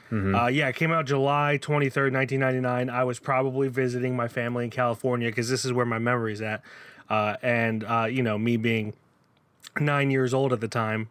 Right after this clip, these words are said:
Speaker 2: almost ten, I was
Speaker 1: Mm-hmm.
Speaker 2: like, "Oh, I wanna see that," but no one wanted to take me to see it, and it, and so I didn't see it until much later. But, uh, I probably would have enjoyed it more when I was nine
Speaker 1: Absolutely.
Speaker 2: than I did when I finally did watch it.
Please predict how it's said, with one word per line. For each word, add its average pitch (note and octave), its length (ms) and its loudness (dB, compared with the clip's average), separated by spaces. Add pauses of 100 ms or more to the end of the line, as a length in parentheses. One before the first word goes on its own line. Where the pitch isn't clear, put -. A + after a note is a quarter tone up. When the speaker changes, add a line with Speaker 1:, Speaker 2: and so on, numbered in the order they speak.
Speaker 2:
almost A#2 400 0
ten, A2+ 320 -2 (300)
I A#2+ 40 -2 (140)
was A#2+ 80 2
Speaker 1:
Mm-hmm. - 0 -
Speaker 2:
like, C3 100 2
"Oh, G#3 140 2
I F#3 80 2
wanna E3 240 2
see F#3+ 240 2
that," A2 240 0
but A#2 140 -4
no B2 160 2
one A#2+ 180 2
wanted A#2 280 0
to G#2+ 100 -6
take A#2 320 -2
me A2 80 -2
to G#2 80 -10
see A2+ 260 0
it, G#2+ 160 0
and G#2+ 160 -2
it, G#2+ 640 -6
and G#2 380 2 (680)
so G#2+ 320 -2
I G#2 100 0
didn't G#2 260 -4
see G#2+ 220 0
it G#2 180 -2
until A2+ 280 0
much D#3+ 240 0
later. A2+ 460 0
But, G#2+ 240 0
uh, G#2+ 280 2 (360)
I A#2+ 120 2
probably E3 500 0
would D#3+ 120 2
have D#3 100 0
enjoyed D3+ 340 0
it D3 60 0
more C#3 280 0
when C3 160 0
I C3 80 2
was B2+ 160 0
nine B2 400 -2 (340)
Speaker 1:
Absolutely. A2 600 0
Speaker 2:
than B2 120 0
I B2+ 100 0
did C3 240 0
when C3+ 160 0
I B2+ 80 0
finally B2+ 380 0
did B2 200 -2
watch B2 320 -4
it. A2+ 140 -10